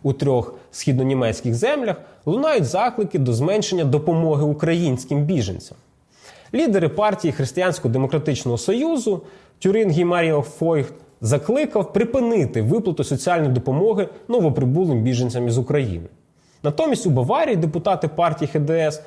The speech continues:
ухвалили резолюцію, де пропонують змінити соціальну допомогу для біженців України. Зокрема, пропонують, щоб вони отримували допомогу як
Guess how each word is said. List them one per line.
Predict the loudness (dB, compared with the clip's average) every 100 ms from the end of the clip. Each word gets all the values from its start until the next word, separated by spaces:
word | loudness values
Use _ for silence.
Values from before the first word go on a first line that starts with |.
| -8
ухвалили | -8 -2 0 2 2
резолюцію, | 2 2 2 2 2 0 -2 -6 -6 -4
де | -2
пропонують | 0 0 2 2 2
змінити | 2 2 2 2 0 0 -8 -10 -20
соціальну | -6 -2 2 2 4
допомогу | 2 0 0 2 2
для | 2 0 -2 -12 -4
біженців | 0 2 0 -2 -2 -2
України. | -2 0 2 2 0 -2
Зокрема, | -4 -2 0 2 0 0 -6 -20 -2
пропонують, | 0 2 0 0
щоб | 0 0
вони | 0 0
отримували | -2 -2 0 2 2 0
допомогу | 0 -2 -2 0 0
як | -2